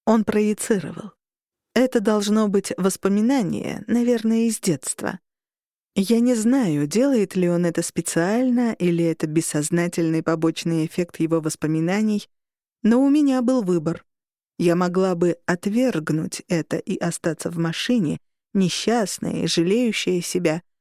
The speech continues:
или могла позволить себе погрузиться в место, где я была в безопасности и тепле, пока снаружи бушевала зима.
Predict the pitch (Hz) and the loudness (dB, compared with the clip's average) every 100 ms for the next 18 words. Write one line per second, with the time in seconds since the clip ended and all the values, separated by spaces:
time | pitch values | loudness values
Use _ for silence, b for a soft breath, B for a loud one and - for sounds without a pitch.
0 | _ _ _ _ _ - 269 302 302 277 | _ _ _ _ _ 0 4 6 4 4
1 | 330 277 254 247 285 262 - 226 247 226 | 2 2 2 2 2 0 0 0 2 0
2 | 214 226 247 240 214 196 208 262 302 - | 2 0 0 -2 -2 2 2 2 0 0
3 | 170 - _ _ - 185 175 185 175 175 | -2 -2 _ _ 0 2 4 2 2 2
4 | 175 165 170 165 339 175 175 170 - 180 | 2 0 0 0 2 0 0 -4 -2 0
5 | 165 - 156 190 269 - _ _ - 247 | 0 -2 -2 0 0 -4 _ _ -2 0
6 | 330 - 196 165 175 190 185 190 _ 170 | 0 0 0 2 2 0 0 -4 _ -2
7 | - 165 160 151 151 165 147 131 | 0 0 0 -2 -2 -2 -2 -6